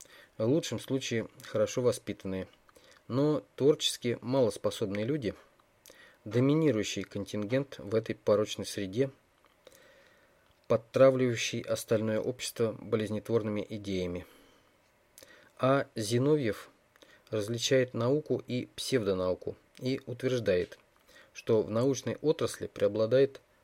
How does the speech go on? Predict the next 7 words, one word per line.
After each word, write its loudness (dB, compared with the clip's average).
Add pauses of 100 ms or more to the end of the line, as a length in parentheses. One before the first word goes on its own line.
(160)
псевдонаука, 0 (480)
подавляющая 2
науку -2
и -6
паразитирующая -4
на -4
ней. -8